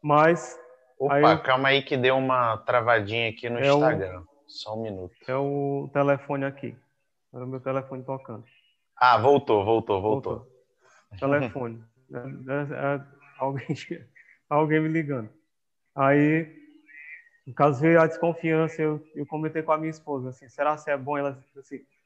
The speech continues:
Speaker 1: "Mas, meu filho, se é pra você, no caso, você acha que vai melhorar a sua produção e pode contribuir pra, pra sua vida profissional?" é, dê um voto de confiança, né? Aí agora vem assim,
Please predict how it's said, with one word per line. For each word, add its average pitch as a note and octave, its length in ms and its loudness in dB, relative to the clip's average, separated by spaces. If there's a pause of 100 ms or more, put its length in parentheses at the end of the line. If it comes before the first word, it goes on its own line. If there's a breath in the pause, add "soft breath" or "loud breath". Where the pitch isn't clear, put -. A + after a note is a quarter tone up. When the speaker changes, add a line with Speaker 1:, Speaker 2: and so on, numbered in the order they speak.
(520)
Speaker 1:
"Mas, E3 420 -2
meu G#3+ 140 0
filho, G3+ 160 -6
se - 180 -6
é F#3+ 120 4
pra F#3+ 240 2
você, F3 760 2 (480 loud breath)
no C#3+ 60 -12
caso, D#3+ 260 2 (680)
você - 160 -2
acha D#3 200 2
que - 60 -12
vai D#3+ 160 4
melhorar D3 800 6
a C3+ 40 -4
sua C#3 200 -4
produção D3 500 -6
e C3+ 80 -4
pode C#3 300 -6
contribuir C#3 400 -16
pra, C3+ 520 -2 (360)
pra B2+ 220 0
sua B2+ 180 -10
vida B2 160 -8
profissional?" C3 920 -2 (600)
é, D3+ 440 -2 (680)
dê D3+ 140 -2
um F#3 120 0
voto F3+ 220 4
de F3+ 80 -10
confiança, F3+ 760 -2 (140)
né? D3 220 -2 (600)
Aí C#3+ 160 6
agora E3+ 560 6 (280)
vem D#3 180 4
assim, D#3+ 380 2